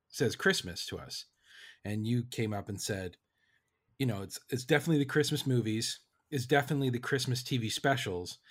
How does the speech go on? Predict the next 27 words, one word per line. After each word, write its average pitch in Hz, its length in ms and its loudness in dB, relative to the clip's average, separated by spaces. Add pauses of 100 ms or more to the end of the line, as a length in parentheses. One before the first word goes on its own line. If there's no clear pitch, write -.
(320)
and 127 100 0
it's 117 120 2
definitely 123 380 4
the 110 80 -2
Christmas - 400 -4
songs. - 600 0 (1000)
So 117 460 2
what 151 200 2
we 143 120 4
ended 127 180 2
up 107 100 -6
doing 120 460 6
is 110 240 -4
we've 107 160 -4
done 110 380 -2 (160)
a 107 160 -4
top - 400 -4
five 120 380 4
list 98 460 -4 (140)
of 98 180 -8
T - 140 -6
V 120 140 -2
specials, 98 560 -4 (760)
top - 260 0
five 104 340 0
for 107 200 -4
movies, 117 560 2